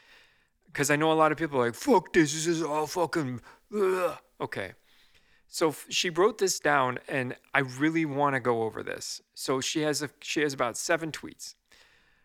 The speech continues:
Last night, a lot of cardiac arrests. People stay home and do self-medicating until their heart stops. Many are coming from outside, but also from the floors, and I C U patients are arresting. I C U is full. E R has six, um,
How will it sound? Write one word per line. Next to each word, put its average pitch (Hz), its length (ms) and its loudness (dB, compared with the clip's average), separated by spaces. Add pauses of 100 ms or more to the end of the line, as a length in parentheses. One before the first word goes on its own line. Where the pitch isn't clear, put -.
(200)
Last 180 320 4
night, 208 260 0
a - 60 -4
lot 160 160 4
of 160 100 -4
cardiac 156 420 2
arrests. 123 360 -2
People 165 280 -2
stay 185 220 0
home 170 400 -2
and 143 160 -6
do 151 140 0
self-medicating 156 960 0
until 120 260 -2
their 123 140 2
heart 160 260 4
stops. - 580 -8
Many 160 260 0
are 220 120 4
coming 185 380 -2
from 175 160 -4
outside, 143 640 0
but 127 120 0
also 147 360 0
from 160 220 -6
the 131 100 -4
floors, 160 460 0
and 131 220 -8
I 151 180 -2
C - 180 -6
U 160 160 -6
patients 139 520 -4
are 143 240 2
arresting. - 600 -4 (540)
I 156 160 6
C 277 200 -2
U 196 160 -2
is 190 140 2
full. 131 420 0 (320)
E 175 140 6
R 180 160 6
has 147 240 -4
six, - 480 0 (260)
um, 143 600 2